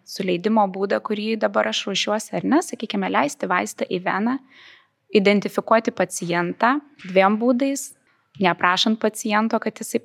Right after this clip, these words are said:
patvirtintų pavardę, kurią aš pasakiau, bet kad jisai, jeigu gali pasakyti, pasakytų savo pavardę, identifikuojant identifikacinę apyrankę paciento ir, žinoma, skyrimo, skyrimo laikas. Ar teisingas yra skyrimo laikas? Tai vat, visus šitos dalykus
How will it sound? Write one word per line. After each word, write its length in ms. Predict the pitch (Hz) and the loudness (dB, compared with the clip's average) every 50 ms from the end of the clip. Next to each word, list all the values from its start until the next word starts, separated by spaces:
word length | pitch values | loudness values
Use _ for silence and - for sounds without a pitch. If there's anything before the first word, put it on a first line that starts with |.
| _ | _
patvirtintų 720 | _ - 202 - - 196 220 233 226 - 233 220 220 208 | _ 0 0 0 2 0 0 0 2 2 2 2 2 2
pavardę, 400 | - 196 185 202 226 233 226 233 233 | 2 2 2 2 2 0 0 -2 -2
kurią 220 | - 214 214 220 | -2 -2 -2 0
aš 80 | 214 - | 0 -2
pasakiau, 380 | - 214 - - - - - 190 | -2 -4 -12 -12 -10 -8 -6 -6
bet 140 | 196 190 - | -6 -6 -8
kad 140 | - 196 - | -8 -14 -12
jisai, 240 | - - - - 185 | -14 -12 -8 -6 -6
jeigu 220 | 180 165 175 180 185 | -6 -4 -4 -2 0
gali 240 | 185 180 190 208 208 | 2 2 2 2 -2
pasakyti, 480 | - - 190 - - _ - - 196 - | -4 -6 -10 -10 -10 _ -18 -18 -14 -10
pasakytų 480 | - - - - - - 202 - 294 | -10 -10 -10 -10 -6 -6 -2 -2 -2
savo 300 | - - 269 262 262 254 - | 0 2 0 0 0 0 0
pavardę, 540 | - - - 262 131 - 240 247 262 254 - - - - - _ - | 0 0 0 0 -2 -4 -4 -6 -6 -8 -14 -18 -20 -20 -20 _ -4
identifikuojant 880 | - 190 180 185 185 190 180 - 190 - - 202 196 196 190 180 - 185 | -4 -2 -2 0 -2 -4 -6 -6 -6 -2 0 2 2 2 0 -2 -4 -4
identifikacinę 840 | 170 185 190 180 - _ - - - - 185 - - 220 214 185 185 | -4 -4 -4 -4 -4 _ -12 -4 -2 -2 -2 0 0 0 0 0 -2
apyrankę 540 | - - - - 320 381 359 359 330 285 277 - | -2 2 4 6 6 6 6 4 4 2 0 0
paciento 800 | 269 254 254 - - 226 226 233 233 226 233 233 - 220 226 226 - _ - - - - - _ - | -2 -4 -4 -4 -6 -2 -2 -2 -2 -2 -4 -4 -2 -2 -2 -2 -4 _ -20 -20 -20 -20 -16 _ -2
ir, 100 | 202 196 | 0 0
žinoma, 320 | - 208 202 190 190 190 | 2 2 2 0 0 0
skyrimo, 540 | 185 - - - 190 - 196 196 190 185 185 196 - - | -4 -4 -4 -2 0 2 2 2 2 2 2 0 -4 -8
skyrimo 480 | - - - - 180 196 190 185 180 180 | -14 -10 -8 -6 -4 -2 -2 -2 -2 -4
laikas. 540 | 170 175 180 175 - - 185 185 - - - _ _ _ _ _ _ - | -4 -6 -6 -6 -6 -8 -8 -8 -8 -14 -18 _ _ _ _ _ _ -6
Ar 100 | 185 180 | -6 -6
teisingas 540 | - - 180 170 - - 202 196 196 190 - | -4 -6 -8 -6 -2 -2 -2 0 -2 -4 -4
yra 140 | 196 185 180 | -6 -6 -8
skyrimo 380 | - - - 185 196 185 180 175 | -8 -8 -8 -6 -4 -2 -2 -2
laikas? 320 | 175 175 175 - - 180 - | -2 -4 -4 -6 -10 -10 -8
Tai 140 | - 185 175 | -6 -4 -2
vat, 220 | 180 180 - - - | -2 -2 -4 -6 -14
visus 300 | - - - 240 233 - | -12 -6 -2 -2 -2 0
šitos 260 | - - 208 208 202 | 2 4 2 2 4
dalykus 520 | 196 185 180 196 254 254 294 277 269 - | 2 0 2 2 2 4 4 2 2 0